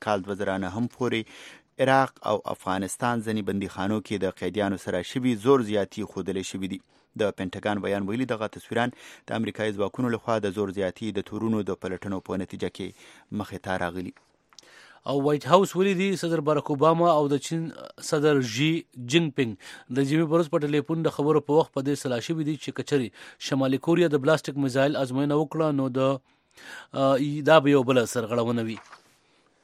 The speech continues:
Speaker 1: د تایوان سویلي ښار تینان سره نږدې یو طاقتوره زلزله کې لږ تر لږه یولس کسان وژل شوي دي او د اپارټمنټونو یوه غټه ودانۍ غورځېدلې ده. چارواکي وایي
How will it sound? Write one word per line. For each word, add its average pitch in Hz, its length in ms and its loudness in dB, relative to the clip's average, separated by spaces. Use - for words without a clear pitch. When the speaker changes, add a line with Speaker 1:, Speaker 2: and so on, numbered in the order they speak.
Speaker 1:
د 113 160 0
تایوان 110 500 0
سویلي 127 240 2
ښار 117 480 2
تینان 110 320 -2
سره 104 160 -2
نږدې 101 220 -6
یو 110 60 -2
طاقتوره 117 500 0
زلزله 107 560 0
کې 110 180 -4
لږ 101 160 -4
تر 98 80 -6
لږه 98 260 -2
یولس 98 400 -2
کسان 95 340 -6
وژل 90 300 -6
شوي 127 260 -4
دي 139 80 0
او - 220 -4
د 95 160 -8
اپارټمنټونو 92 880 -2
یوه 98 200 0
غټه 101 260 -4
ودانۍ 98 400 -2
غورځېدلې 92 480 -6
ده. 101 60 -4
چارواکي 147 480 2
وایي 143 240 2